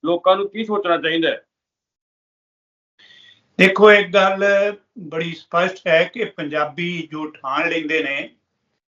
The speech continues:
Speaker 2: ਉਹਨੂੰ ਕਰਕੇ ਦਿਖਾਉਂਦੇ ਨੇ। ਜਜ਼ਬਾਤੀ ਤਾਂ ਜ਼ਰੂਰ ਨੇ, ਪਰ ਜੋ ਹਾਲਾਤ ਸਮੇਂ ਅਨੁਸਾਰ ਬਣਦੇ ਨੇ,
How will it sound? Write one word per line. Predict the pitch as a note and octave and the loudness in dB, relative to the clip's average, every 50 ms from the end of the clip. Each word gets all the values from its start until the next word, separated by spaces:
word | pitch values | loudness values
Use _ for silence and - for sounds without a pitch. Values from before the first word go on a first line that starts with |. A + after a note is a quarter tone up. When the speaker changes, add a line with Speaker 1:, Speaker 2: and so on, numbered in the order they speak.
| _ _ _ _ _ _ _ _ _ _ _ G#3 | _ _ _ _ _ _ _ _ _ _ _ -2
Speaker 2:
ਉਹਨੂੰ | G3 F#3+ G3 G3 F#3+ - | 0 0 0 0 -2 2
ਕਰਕੇ | - E3+ D#3+ D#3+ - - | 2 2 2 2 0 -4
ਦਿਖਾਉਂਦੇ | E3 D3+ D3 - - - C3 A#2+ B2 A#2+ A#2+ | -6 -6 -8 -10 -12 -10 -10 -8 -8 -10 -10
ਨੇ। | A2 A2 - _ _ _ _ _ _ _ _ _ _ _ _ _ _ _ _ _ _ _ _ _ _ _ - | -12 -16 -20 _ _ _ _ _ _ _ _ _ _ _ _ _ _ _ _ _ _ _ _ _ _ _ -4
ਜਜ਼ਬਾਤੀ | C#3+ D3 - B2 C3 C3+ F#3 F#3+ - G#3 G3+ G3+ | -2 -2 -2 0 0 0 0 0 -2 -8 -8 -2
ਤਾਂ | G3+ G#3+ G#3 | 2 2 2
ਜ਼ਰੂਰ | F3 D#3+ D#3+ D3+ D#3 F3 F3+ | 2 0 -4 -2 0 -2 -2
ਨੇ, | F3 F3+ F3 D#3+ D#3+ D#3+ F#3+ - _ _ _ _ _ _ _ _ _ _ _ _ _ | -2 -2 -2 -2 -2 -4 -6 -10 _ _ _ _ _ _ _ _ _ _ _ _ _
ਪਰ | G#3 F3+ F3+ G3 G3+ G#3 | 2 2 2 2 0 -2
ਜੋ | G3+ D3 D#3+ E3+ F3+ G3+ F#3+ E3 | -4 -6 -8 -8 -6 -6 -6 -6
ਹਾਲਾਤ | D#3 D3+ C3+ C3 C3+ D3 E3 F3 E3 - _ G3 G3 G3 F#3+ G3 G3 - - - _ _ _ _ _ _ | -6 -4 -4 -2 0 0 -2 -2 -2 -8 _ -10 -6 -4 -4 -4 -4 -6 -12 -16 _ _ _ _ _ _
ਸਮੇਂ | - - F3 E3 F3 F#3 G3 G3 | -20 -16 -14 -10 -8 -8 -6 -6
ਅਨੁਸਾਰ | F#3+ F3+ - - F3+ E3+ F3 F3+ F3 | -8 -10 -8 -4 -2 0 0 -2 -2
ਬਣਦੇ | C#3+ C#3+ C#3 D3 D3 F3 F3 | -4 -8 -8 -6 -4 -4 -2
ਨੇ, | D#3+ D3+ D3 D3+ E3 F#3 | -2 -2 -4 -4 -6 -8